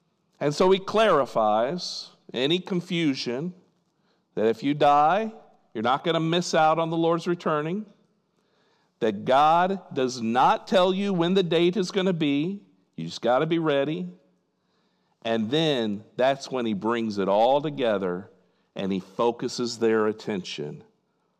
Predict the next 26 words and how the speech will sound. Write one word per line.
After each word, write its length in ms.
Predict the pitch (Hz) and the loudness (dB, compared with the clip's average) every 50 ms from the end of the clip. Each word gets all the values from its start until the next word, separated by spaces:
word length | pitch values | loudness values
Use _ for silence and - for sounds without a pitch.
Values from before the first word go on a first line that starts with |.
| _ _ - | _ _ -4
Look 180 | 113 107 - | -4 -2 -2
at 60 | 104 | -4
these 220 | 98 101 95 - - | -4 -4 -4 -2 0
last 380 | 101 101 101 101 95 - - - | 2 2 2 2 0 -4 -8 -6
verses 400 | - 95 95 92 - 98 92 - | -4 -4 -4 -4 -6 -8 -6 -6
starting 400 | - - 98 92 90 90 87 90 | -6 -4 -4 -4 -4 -2 -4 -4
in 80 | 87 | -4
verse 240 | 82 87 85 - - | -4 -6 -6 -6 -10
four. 440 | - - 90 85 80 73 71 71 - _ _ _ _ _ _ _ _ _ _ _ _ _ _ _ _ _ _ _ _ _ _ _ _ _ _ _ _ _ _ _ _ _ _ _ - | -10 -8 -8 -6 -6 -8 -10 -12 -14 _ _ _ _ _ _ _ _ _ _ _ _ _ _ _ _ _ _ _ _ _ _ _ _ _ _ _ _ _ _ _ _ _ _ _ 0
"But 280 | 147 160 156 - - | 0 0 0 0 -2
you, 120 | 214 226 226 | -2 -2 0
brothers, 920 | 185 170 185 214 220 190 147 127 127 143 180 196 196 - - - - - - - _ _ _ _ _ _ _ _ _ _ _ _ _ _ - | 2 4 4 6 6 6 4 2 2 0 0 -2 -4 -6 -10 -10 -12 -14 -18 -20 _ _ _ _ _ _ _ _ _ _ _ _ _ _ 2
are 240 | 139 156 165 170 170 | 4 4 4 4 2
not 460 | 170 170 175 175 170 175 165 - - | 2 2 2 4 4 2 2 -2 -4
in 260 | 165 165 170 165 156 | -4 -2 -2 0 2
darkness, 1080 | 160 151 147 143 135 - - - - 123 123 131 147 151 - - - - - - - - _ _ _ _ _ - | 4 6 6 6 4 0 -6 -10 -6 -4 -2 -2 -2 -4 -6 -6 -6 -6 -8 -10 -12 -16 _ _ _ _ _ -10
so 200 | - - 160 156 | -2 0 2 2
that 240 | 143 147 143 143 - | 2 2 0 0 0
this 320 | 156 165 175 165 - - - | 0 0 0 0 -4 -6 -2
day 320 | - 151 156 156 160 156 | 0 2 4 4 2 0
should 320 | - - - 165 151 143 | -2 -2 -2 -2 -2 -2
surprise 920 | - - - 185 165 - - - - 190 170 156 151 135 127 120 107 - - | -4 -2 0 0 0 0 -4 -2 2 4 4 6 6 4 2 0 -2 -4 -2
you 200 | 117 120 120 120 | -2 0 2 4
like 260 | 120 123 123 117 - | 4 4 4 2 0
a 100 | 120 110 | -2 -2
thief. 800 | - - - - 151 131 104 92 80 80 80 - - - - | -4 -6 -6 -4 -2 0 0 0 -2 -6 -10 -18 -20 -20 -20